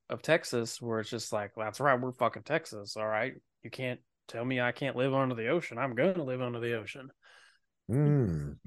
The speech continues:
Speaker 2: see,
Speaker 1: Like,
Speaker 2: so there is some deep
Speaker 1: so maybe I
Speaker 2: symbology.
Speaker 1: discovered
Speaker 2: Okay,
Speaker 1: it,
Speaker 2: I,
Speaker 1: yeah.
Speaker 2: I see that. Still, I couldn't.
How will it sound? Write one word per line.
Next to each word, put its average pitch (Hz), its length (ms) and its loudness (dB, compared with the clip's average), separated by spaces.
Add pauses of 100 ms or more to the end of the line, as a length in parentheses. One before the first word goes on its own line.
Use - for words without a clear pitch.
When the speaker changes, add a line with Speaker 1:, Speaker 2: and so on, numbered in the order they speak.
(140)
Speaker 2:
see, 120 240 0
Speaker 1:
Like, 107 280 -6
Speaker 2:
so 120 140 6
there 139 300 12
is 151 160 12
some 147 220 10
deep 139 200 12
Speaker 1:
so 113 60 0
maybe 123 80 6
I 135 40 6
Speaker 2:
symbology. 127 480 12 (100)
Speaker 1:
discovered 165 220 10
Speaker 2:
Okay, 180 180 12
Speaker 1:
it, 185 60 12
Speaker 2:
I, 180 200 10
Speaker 1:
yeah. 104 280 2
Speaker 2:
I 233 60 8
see 185 280 4
that. 160 240 10 (720)
Still, 131 260 12
I 104 120 12
couldn't. 92 360 6